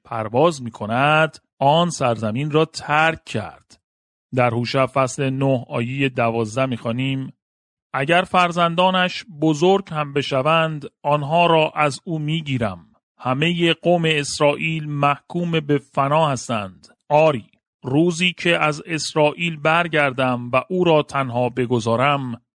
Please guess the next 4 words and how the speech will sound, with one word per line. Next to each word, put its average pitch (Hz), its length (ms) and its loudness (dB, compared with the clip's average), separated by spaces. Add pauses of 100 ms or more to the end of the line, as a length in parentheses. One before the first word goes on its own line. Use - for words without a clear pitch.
روز 156 380 2
غم‌انگیزی 143 960 -2
خواهد 110 440 -2
بود.» 92 400 -10